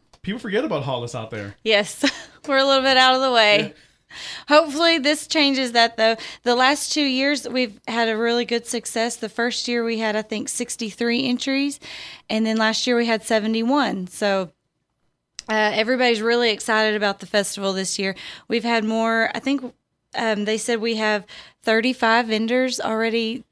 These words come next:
Speaker 2: said that they were
Speaker 1: Wow.
Speaker 2: coming over. So, um, usually I don't get started on working on car show stuff till July or so, but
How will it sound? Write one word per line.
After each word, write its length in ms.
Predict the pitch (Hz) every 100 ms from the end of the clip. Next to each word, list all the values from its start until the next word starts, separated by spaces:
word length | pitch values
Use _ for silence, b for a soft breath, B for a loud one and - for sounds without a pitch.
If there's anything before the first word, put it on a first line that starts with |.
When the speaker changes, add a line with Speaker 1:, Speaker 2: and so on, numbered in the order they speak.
| -
Speaker 2:
said 260 | - 220
that 140 | 220 220
they 140 | 214
were 60 | 214
Speaker 1:
Wow. 100 | 220
Speaker 2:
coming 280 | 226 226 220
over. 460 | 208 214 277 302 320
So, 480 | - 214 202 196 190 B B B B
um, 160 | 220 220
usually 400 | 269 330 381 277
I 80 |
don't 160 | 269 269
get 160 | 247 247
started 340 | 247 247 240
on 100 | 233
working 280 | 233 233 226
on 100 | 208
car 220 | - 233
show 220 | - 214
stuff 360 | 202 220 202 -
till 400 | - 202 190 - - _
July 420 | 190 208 202 202 220
or 120 | 220
so, 320 | - 226 226
but 280 | 202 180